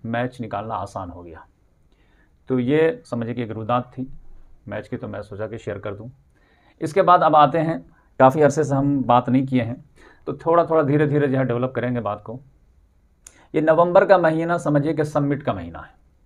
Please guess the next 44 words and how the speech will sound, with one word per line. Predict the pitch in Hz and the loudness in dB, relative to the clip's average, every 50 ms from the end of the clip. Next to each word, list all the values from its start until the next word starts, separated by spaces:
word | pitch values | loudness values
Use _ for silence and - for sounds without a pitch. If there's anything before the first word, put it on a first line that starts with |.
| _ _ _ _ _ _ _ _ _ - | _ _ _ _ _ _ _ _ _ -14
अब | 113 107 | -2 0
बदकिस्मती | 139 135 135 147 127 147 147 131 143 160 | 0 0 0 -2 -4 -2 -2 -2 -2 -2
थी | 143 165 151 | -4 -4 -4
कि | 151 | -2
मैं | 143 143 131 | 0 0 0
घर | 120 139 139 | 0 -2 -2
चला | 131 151 147 143 143 | -2 0 2 2 2
गया, | 135 143 143 143 - - | 0 -2 -4 -6 -8 -14
नहीं | 113 - | -12 -12
तो | 123 | -8
काफ़ी | 110 - 127 123 - 139 | -4 -2 -4 -2 -4 -6
इस | 127 123 | -8 -8
पे | - - 127 | -6 -6 -6
जो | 123 127 | -4 -4
है | 127 127 | -6 -6
तफसील | 127 - 151 - - 135 135 | -8 -8 -12 -10 -8 -8 -8
से | 131 135 | -6 -4
रोशनी | 113 117 113 - 123 117 | -4 -6 -6 -6 -6 -6
डालता। | 113 113 104 - - - - - - - - - - - - - | -6 -8 -10 -12 -16 -20 -20 -20 -20 -20 -20 -16 -16 -14 -14 -10
छः | - - 180 190 196 | -2 2 2 4 4
नवंबर | 185 156 151 156 156 151 160 151 | 2 0 0 0 0 0 0 0
से | - 156 151 | 0 -2 -2
ही | 147 165 165 165 190 - _ _ _ _ _ | -2 -2 -4 -8 -12 -16 _ _ _ _ _
समिट | 120 120 127 135 131 131 131 | -4 -2 -2 -2 -4 -6 -10
शुरू | - - 98 98 | -14 -12 -12 -12
हो | 92 85 | -12 -14
गए। | 80 - - _ _ _ _ _ _ - _ _ _ | -16 -18 -20 _ _ _ _ _ _ -20 _ _ _
तो | 120 | -10
सबसे | 117 - 170 170 170 - 196 | 0 2 2 2 4 0 2
पहली | - 156 156 160 165 156 | 4 6 6 6 4 2
समिट | 156 - 151 143 147 151 | 2 0 2 2 2 2
जो | 147 143 147 | 2 0 0
शुरू | 143 - 147 151 143 | -2 0 0 0 2
हुई | 139 156 170 | 2 4 4
वो | 160 151 147 | 4 2 2
सबसे | 147 170 143 - 156 | 2 0 -2 -2 0
बड़ी | 131 147 160 156 | 0 0 0 2
समिट | 147 143 123 120 101 87 - | 0 0 -2 -2 -4 -8 -12
है, | - - _ _ _ _ _ _ _ _ - | -18 -20 _ _ _ _ _ _ _ _ -8
और | - 117 | -8 -6
वो | 120 143 165 170 165 | -4 0 2 2 2
है | 165 160 160 170 180 165 | 2 0 -2 -2 -4 -8
समझिए | - - 135 127 127 127 147 147 | -6 -2 -2 -2 -2 -2 -4 -6
कि | 147 156 | -6 -8